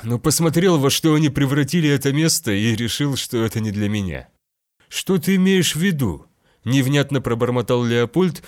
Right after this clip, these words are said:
и Остиан заметил, что поэт сильно пьян.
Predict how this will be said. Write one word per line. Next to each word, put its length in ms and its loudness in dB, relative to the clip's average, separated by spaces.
и 160 2
Остиан 480 2
заметил, 600 0
что 260 -2
поэт 440 0
сильно 640 -2
пьян. 480 -10